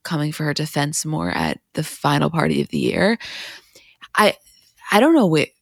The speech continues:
if this, I mean, clearly I was completely off. That was interesting to me, because the way that I viewed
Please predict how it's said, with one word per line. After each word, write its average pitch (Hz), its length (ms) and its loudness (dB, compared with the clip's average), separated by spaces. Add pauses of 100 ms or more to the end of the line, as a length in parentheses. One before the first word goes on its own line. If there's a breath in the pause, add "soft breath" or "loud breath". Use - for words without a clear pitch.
(220)
if 160 100 -4
this, 156 260 -2
I - 60 -6
mean, 143 100 0
clearly 143 400 0
I - 60 -2
was 143 140 -2
completely - 480 -4
off. 190 320 0 (320 loud breath)
That 208 160 6
was 339 160 2
interesting 175 420 0
to 196 100 -4
me, 190 140 0
because 175 300 -2
the 165 80 2
way 160 120 4
that 254 140 0
I 226 160 2
viewed 143 460 -2